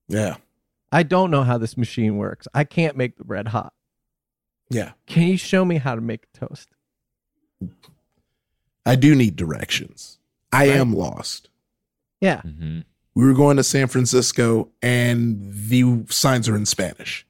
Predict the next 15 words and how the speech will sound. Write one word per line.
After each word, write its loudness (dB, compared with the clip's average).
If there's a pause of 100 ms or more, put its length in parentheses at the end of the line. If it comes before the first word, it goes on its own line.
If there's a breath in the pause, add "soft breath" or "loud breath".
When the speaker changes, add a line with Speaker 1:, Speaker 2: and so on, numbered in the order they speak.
Speaker 1:
You 4
know, 6
like, 0
that 0
type -6
Speaker 3:
Yes. -6 (260)
Speaker 2:
Yeah. 0
Speaker 1:
beat. 0 (120)
Yeah. -6 (1120)
Speaker 2:
"I'm 0
fucked -4
up. -2 (1080)
Speaker 1:
Mm-hmm. 0 (300)
Speaker 2:
I'm 2
sleepy. -4